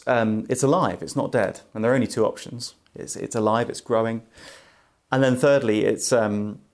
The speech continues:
it's human. It's not a different species. You know, human parents beget human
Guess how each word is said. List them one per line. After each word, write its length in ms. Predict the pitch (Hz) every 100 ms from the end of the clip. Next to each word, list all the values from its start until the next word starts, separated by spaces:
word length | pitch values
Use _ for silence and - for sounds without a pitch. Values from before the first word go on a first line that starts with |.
| _ _ _ - -
it's 160 | 135 -
human. 340 | 143 110 90
It's 140 | 95
not 120 | 135 123
a 20 |
different 320 | 123 123 120
species. 560 | - 139 123 - 151 -
You 60 |
know, 40 | 107
human 240 | 143 127
parents 380 | 113 101 104 -
beget 300 | 113 104 -
human 420 | 120 107 101 98